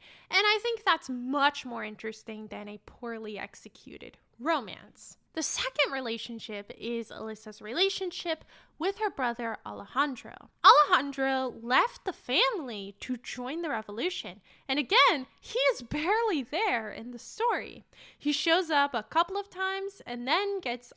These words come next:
unceremoniously killed off. Cutting out Pablo and instead focusing on Alejandro gives you a revolutionary character. It makes sense for Alyssa to care about, even when they don't agree, because families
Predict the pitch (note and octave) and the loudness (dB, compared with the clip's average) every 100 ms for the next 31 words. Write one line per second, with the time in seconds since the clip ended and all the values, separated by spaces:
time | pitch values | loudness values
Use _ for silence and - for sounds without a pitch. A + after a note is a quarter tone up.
0 | - A#3 D4+ E4+ - D4 C4 A#3+ A3+ A#3 | 0 2 2 0 -4 -2 -2 -4 -8 -10
1 | - C4 A3+ - - G#3+ G3+ A3+ A3+ - | -8 -10 -10 -16 -12 -10 -4 2 2 0
2 | - - - - G#4 A#4+ C5+ F#4+ - - | -8 -18 -10 0 2 2 2 0 -2 -4
3 | G#3+ G#3+ B3 C#4+ C4+ - G#3+ G#3+ A3 A3 | -4 -2 -4 -4 -6 -8 -10 -10 -12 -12
4 | - - A#3+ B3+ - A#3+ B3+ B3 - G#3+ | -12 -4 -4 -4 -8 -8 -8 -10 -12 -14
5 | G#3+ - G#3 G3+ G#3+ G#3+ G3+ D#4+ E4+ A#3+ | -12 -12 -10 -10 -10 -10 0 0 0 -4
6 | G#3+ G#3 _ - C#4+ - F4 D#4 A3+ G#3+ | -6 -6 _ -6 -6 -4 -2 -2 -2 -6
7 | G#3+ G#3 G#3 A3 F#3+ G3 _ - F#4+ E4+ | -6 -8 -8 -10 -10 -12 _ -4 0 0
8 | D4+ - A3 G#3 - _ - C#4+ C#4 D4+ | -2 -10 -10 -10 -16 _ -8 -4 -2 -2
9 | E4+ - - - - F#4 E4 F3 - - | -4 -6 -10 -8 2 4 4 -4 -12 -14
10 | - - - A#3+ A3+ A3 A3+ - - - | -14 -16 -8 -4 -4 -4 -8 -10 -16 -16
11 | - G#4+ F4 G#3+ G3+ G#3+ _ _ _ B3+ | -4 0 0 0 -6 -6 _ _ _ -6
12 | C4 C#4+ C4+ A#3+ A#3 A#3 A3 G3+ G3+ A3 | -4 -4 -6 -6 -6 -8 -8 -12 -12 -10
13 | D4+ E4+ G#3+ - B3 C#4 C4+ - C#4 C4+ | -4 -4 -4 -14 -10 -8 -8 -8 -4 -4
14 | F4 E4 B3+ A#3 | -2 -4 -6 -10